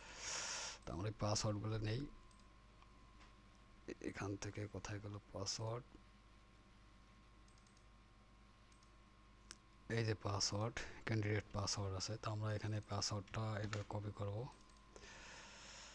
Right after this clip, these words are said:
পাসওয়ার্ডটাও ঠিক একইভাবে কপি করব এভাবে, উম, কপি। তারপর আমরা বাফ সুইটে যাব,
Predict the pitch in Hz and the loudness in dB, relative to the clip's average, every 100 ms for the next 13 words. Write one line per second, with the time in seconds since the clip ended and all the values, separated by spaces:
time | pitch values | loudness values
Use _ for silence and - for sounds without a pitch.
0 | - - 90 - 117 120 113 117 107 104 | -16 -6 -2 0 0 0 0 2 0 0
1 | 117 113 113 113 110 107 110 120 110 120 | 0 2 2 2 2 2 4 6 6 6
2 | 117 104 107 143 - - - - - - | 6 6 4 2 -2 -18 -18 -18 -20 -20
3 | - - - - - - 101 98 92 - | -20 -20 -20 -20 -20 -6 -2 0 0 0
4 | 104 110 135 151 - - - - 107 101 | 0 0 -2 -4 -10 -12 -12 -2 0 0
5 | - 107 110 113 - - 104 107 104 101 | 0 -2 -2 -4 -10 -10 -6 0 0 2
6 | 104 104 - 110 107 107 101 98 | 0 0 -2 -2 0 0 0 0